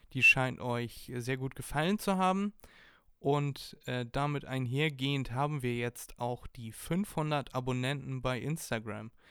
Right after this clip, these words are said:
Erik, kannst du dich noch dran erinnern, als wir gesagt haben, die ersten fünfzig Abonnenten und hallo, die ersten fünfzig?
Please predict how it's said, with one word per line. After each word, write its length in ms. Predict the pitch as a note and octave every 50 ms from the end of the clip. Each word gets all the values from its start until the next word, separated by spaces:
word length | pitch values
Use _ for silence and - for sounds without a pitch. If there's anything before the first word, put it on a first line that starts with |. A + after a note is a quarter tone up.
| - - - -
Erik, 300 | - B2+ B2+ B2 A2+ -
kannst 240 | - D#3+ E3+ - -
du 40 | E3+
dich 160 | E3+ - -
noch 140 | E3+ D#3+ -
dran 240 | - D#3 D3+ C#3+
erinnern, 400 | C#3 B2 A2 D3+ E3 E3 D#3+ C3
als 240 | A#2 C3 B2+ - -
wir 240 | C3+ B2+ B2+ B2+ B2+
gesagt 400 | B2 B2+ B2 C#3 C3+ B2+ - -
haben, 320 | C#3+ B2+ B2 A#2+ A#2+ A#2+
die 120 | A#2 B2+ A2
ersten 360 | A#2 B2 B2+ - - - B2
fünfzig 580 | - - D3+ D#3 D#3+ D#3+ - - D#3 D3 - C3+
Abonnenten 580 | C#3+ D3 D3 D3+ D3+ D3+ D3+ D3+ D#3+ E3+ D#3+
und 280 | - - B2+ A#2+ A#2 A#2+
hallo, 300 | A#2+ A#2 A#2+ C3 D3 D3+
die 100 | D3 C#3
ersten 280 | C#3 C#3 - - D3
fünfzig? 540 | - - D#3+ D#3+ D#3 - - E3 E3 - -